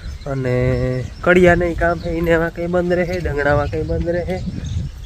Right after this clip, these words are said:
ને બે દી હવે કડિયા કામ બંધ રહે. પછી ડગણા આવી જાય અને આ મશીન આવે તો આ બધું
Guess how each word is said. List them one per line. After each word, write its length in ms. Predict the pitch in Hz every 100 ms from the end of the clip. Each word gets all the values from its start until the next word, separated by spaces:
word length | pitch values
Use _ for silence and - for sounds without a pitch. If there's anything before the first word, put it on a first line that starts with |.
| -
ને 60 | 135
બે 140 | 147 160
દી 100 | 156
હવે 120 | 160 156
કડિયા 280 | 156 156
કામ 220 | 139 139 147
બંધ 240 | 196 151
રહે. 320 | 135 131 220 - - - - - - - - - -
પછી 200 | 160 -
ડગણા 320 | 160 165 151 147
આવી 400 | 151 156 165 170
જાય 180 | 180
અને 380 | 175 - 143 139
આ 200 | 139 143
મશીન 420 | 135 156 - 160
આવે 200 | 147 139
તો 80 | 139
આ 40 | 135
બધું 280 | 139 139